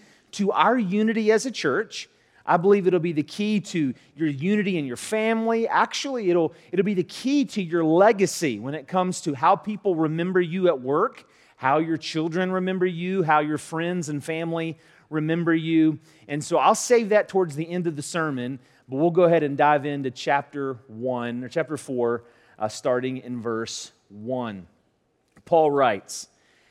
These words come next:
"As a prisoner for the Lord, then, I urge you to live a life worthy of the calling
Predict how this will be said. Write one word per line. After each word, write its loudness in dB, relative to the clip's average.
"As 4
a 2
prisoner -2
for -2
the 2
Lord, 4
then, -4
I 0
urge -2
you -4
to -2
live 0
a 2
life 0
worthy -2
of 0
the -2
calling -2